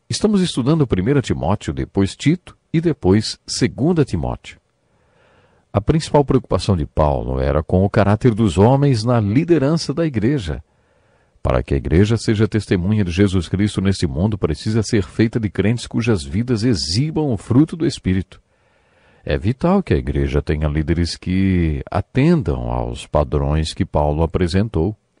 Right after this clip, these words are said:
No meio de todos esses conselhos, Paulo diz a Timóteo para não pecar, o que não implicava em beber um pouco de vinho por causa do seu estômago.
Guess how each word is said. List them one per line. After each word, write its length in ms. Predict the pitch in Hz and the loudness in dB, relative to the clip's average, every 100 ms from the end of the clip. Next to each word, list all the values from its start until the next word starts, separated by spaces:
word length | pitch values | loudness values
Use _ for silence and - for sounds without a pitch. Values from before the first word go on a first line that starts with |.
| _ _ _ _ _ _ _ _ - | _ _ _ _ _ _ _ _ -2
No 80 | 202 | 4
meio 180 | 226 | 4
de 160 | 185 143 | 4 2
todos 560 | - 175 175 147 131 113 | 0 -2 -2 0 0 0
esses 320 | 143 - 104 | -2 -2 -4
conselhos, 560 | 120 104 - 135 120 | -2 0 0 0 0
Paulo 300 | - 123 113 | 0 0 0
diz 220 | 95 123 104 | 0 0 0
a 60 | |
Timóteo 440 | - 90 110 120 - | 0 0 0 0 0
para 180 | 107 | 0
não 160 | 98 139 | 0 0
pecar, 480 | 131 101 - 117 - - _ _ _ _ | 0 -2 0 -4 -4 -12 _ _ _ _
o 100 | - | -4
que 120 | 107 | 0
não 160 | 151 202 | 2 4
implicava 560 | 196 180 123 143 156 143 | 2 0 0 2 0 0
em 60 | |
beber 340 | 131 101 120 147 | 2 2 2 2
um 80 | |
pouco 320 | 120 - 117 127 | 2 2 2 0
de 100 | 139 | -2
vinho 400 | 76 104 135 82 | 0 2 2 2
por 240 | 85 73 | 0 -2
causa 300 | 76 67 71 | -2 -2 -2
do 80 | - | -2
seu 180 | 90 80 | 0 0
estômago. 640 | 80 - 92 107 69 - | 0 2 4 2 0 -6